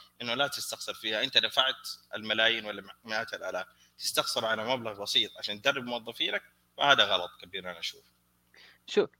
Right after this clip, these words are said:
Speaker 2: آه، في طبعًا، آه، حاجة بس عشان أنا بحاول أوضحها. طب يقول لك: "أنا يا أخي أول ستة شهور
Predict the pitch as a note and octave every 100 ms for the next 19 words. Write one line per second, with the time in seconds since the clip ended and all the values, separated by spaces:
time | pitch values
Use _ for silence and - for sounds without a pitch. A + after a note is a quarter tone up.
0 | _ _ _ _ - C3 A#2+ A#2+ - _
1 | _ _ _ _ _ _ _ _ _ -
2 | A3+ A#3 G3 D#3 C#3 B2+ A2+ G#2 G2+ F2
3 | - - C#3 A#2+ C3 B2 - C3+ A#2+ A#2+
4 | A2+ A2+ B2+ A#2 A2 A2 A#2+ - E2+ -
5 | _ _ _ _ _ _ _ - A2+ C#3+
6 | F3+ D#3+ C#3+ E3 D#3 C#3 A#2+ C3+ D3+ C#3+
7 | G#2 D#3+ D#3 C#3 - D3 - E3 D#3+ C#3+